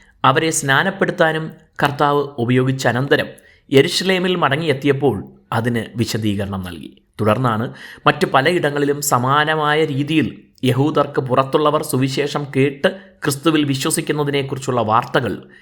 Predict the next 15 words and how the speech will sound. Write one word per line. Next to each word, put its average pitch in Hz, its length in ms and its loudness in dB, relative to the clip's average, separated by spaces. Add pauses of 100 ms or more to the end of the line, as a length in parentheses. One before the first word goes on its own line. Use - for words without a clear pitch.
(140)
യെരുശലേമിലെ 127 640 2
സഭാ 117 380 2
നേതൃത്വത്തിൻ്റെ 117 680 -2
ചെവിയിലെത്തുന്നത്. 98 760 -6 (600)
അതൊരു 202 280 4
വലിയ 170 320 2
കാര്യമാണെന്ന് 165 640 -2
തിരിച്ചറിഞ്ഞ 131 540 -2 (340)
അവർ 107 280 0 (200)
അവിടങ്ങളിലേക്ക് 135 720 0
വചനം 131 440 -2
പഠിപ്പിക്കാൻ 127 580 -2
പ്രാപ്തരായവരെ 123 880 0 (220)
അയക്കാൻ 110 400 0
തീരുമാനിക്കുന്നു. 98 680 -6